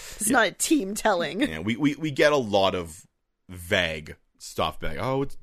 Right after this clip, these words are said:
Speaker 2: dangerous. If it's dangerous for both of you, you have to tell her." And now
Speaker 1: And then Simon gives her a piggyback out of the loft. And I just gotta say, how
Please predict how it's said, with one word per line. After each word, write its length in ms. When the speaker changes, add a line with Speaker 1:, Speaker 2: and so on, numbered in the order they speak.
Speaker 2:
dangerous. 640
If 60
it's 80
dangerous 380
for 140
both 280
of 160
you, 160
you 160
have 140
to 100
tell 400
her." 200
And 100
now 200
Speaker 1:
And 160
then 60
Simon 400
gives 240
her 120
a 60
piggyback 580
out 120
of 80
the 100
loft. 520
And 100
I 60
just 140
gotta 180
say, 400
how 220